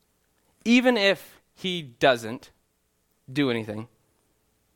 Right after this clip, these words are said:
I still love him 'cause he's worthy. Amen. We need to find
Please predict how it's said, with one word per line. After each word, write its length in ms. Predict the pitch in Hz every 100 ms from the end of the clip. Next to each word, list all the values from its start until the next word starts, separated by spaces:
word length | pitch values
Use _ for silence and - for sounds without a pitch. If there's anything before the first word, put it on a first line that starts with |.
| _ _ _ -
I 40 |
still 180 | - 214
love 160 | 180 156
him 60 |
'cause 160 | - 135
he's 180 | 156 113
worthy. 320 | 104 95 98 _ _ _ _ _ _ _
Amen. 320 | 160 160 160 _ _ _ _ _ _ _ _ _ _ _ _ _ _ _ - -
We 100 | 135
need 140 | 170
to 80 | 180
find 400 | - 175 170 151